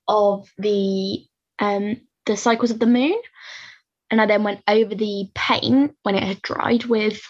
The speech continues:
a metallic Sharpie felt tip and did some, like, geometric patterns over the top. Um, I had to paint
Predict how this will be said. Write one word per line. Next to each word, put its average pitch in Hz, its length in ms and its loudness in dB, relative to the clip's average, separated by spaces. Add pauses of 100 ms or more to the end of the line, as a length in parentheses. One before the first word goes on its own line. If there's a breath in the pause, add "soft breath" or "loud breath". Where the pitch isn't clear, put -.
(140)
a 202 260 2
metallic 214 580 0
Sharpie 214 800 0
felt - 240 0
tip 226 220 0 (840 loud breath)
and 208 160 -2
did 196 180 0
some, 202 140 -4
like, 196 140 -2
geometric 214 560 -2
patterns 254 420 0
over 247 160 4
the 247 80 -6
top. - 460 -2 (540 loud breath)
Um, 214 640 2 (1200)
I 240 240 4
had 285 300 0
to 240 360 2
paint - 460 0